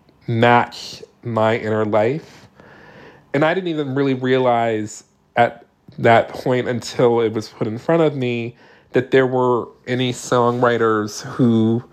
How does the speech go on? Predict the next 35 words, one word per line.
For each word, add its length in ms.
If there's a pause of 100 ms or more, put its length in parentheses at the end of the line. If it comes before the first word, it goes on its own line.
(1000)
who 160
did 340
sort 240
of 80
sing 220
about 200
their 120
inner 220
lives 440
from 220
a 40
very 320
vulnerable 540
place 440
or 140
from 420
a 540 (720)
place 340
of 160
candor 680
or 420
anything. 480
Like, 160
everyth-, 500
like, 120
I 160
just 200
thought 240
all 220
music 380
was 140
just 140
kind 180
of, 200
um, 540